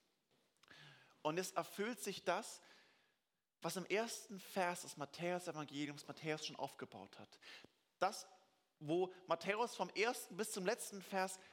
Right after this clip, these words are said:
aufbaut als die große, der große Rahmen der Geschichte Jesu, dass das Evangelium in diese Welt gekommen ist, zu Juden und der ganzen Welt.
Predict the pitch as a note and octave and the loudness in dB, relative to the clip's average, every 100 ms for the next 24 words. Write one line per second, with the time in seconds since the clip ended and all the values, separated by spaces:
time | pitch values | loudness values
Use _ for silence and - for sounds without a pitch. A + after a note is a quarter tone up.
0 | - _ E3+ G#3 C4 - - G3 G#3 G#3+ | -20 _ 4 4 2 -6 2 4 6 4
1 | - D#3 - E3+ - - G3 A#3+ - G#3+ | 0 -2 -4 -6 -6 -2 0 0 2 0
2 | - - F3 G3+ A3 F#3+ D#3+ F#3+ A#3+ A3+ | 0 -2 0 0 2 4 6 6 6 2
3 | F#3+ F#3 - A#3+ - - D#3 F3 A3+ G3 | 0 0 0 0 -2 -4 -6 -2 0 2
4 | G#3+ - - - - - G3 A3 - F#3 | 0 -2 -10 -18 -18 2 2 2 -4 -4
5 | - F3 E3 D#3 E3+ G#3+ A3 F3+ E3+ D3 | 2 2 2 -2 0 2 2 0 -2 0
6 | C#3+ F3+ G#3+ F#3 - - F#3+ F#3 F3+ F#3 | 4 4 4 -4 -6 -2 0 0 -2 -2
7 | - - _ _ _ _ _ _ _ - | -6 -14 _ _ _ _ _ _ _ -8
8 | D#3 C3 D#3+ G#3 A3 A3 A3 _ _ _ | -4 -2 0 -2 -2 -6 -8 _ _ _
9 | _ _ _ - C#3 C#3+ C#3+ C#3+ - C#3+ | _ _ _ -6 0 0 2 -2 -4 -2
10 | C#3+ A#2+ - | 2 2 0